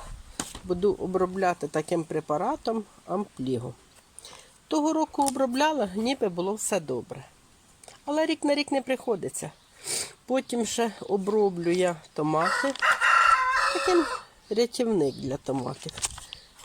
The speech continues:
А я його змішаю. Перший пульверизатор викроплю на картоплі, а на другий пульверизатор змішаю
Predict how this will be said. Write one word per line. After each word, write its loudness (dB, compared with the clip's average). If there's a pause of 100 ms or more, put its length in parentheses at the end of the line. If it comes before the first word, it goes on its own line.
(240)
А -4
я 2
його 4 (400)
змішаю. 0 (960)
Перший 2
пульверизатор 0
викроплю 0
на 0
картоплі, -2 (760)
а -2
на 4
другий 0
пульверизатор -2
змішаю 0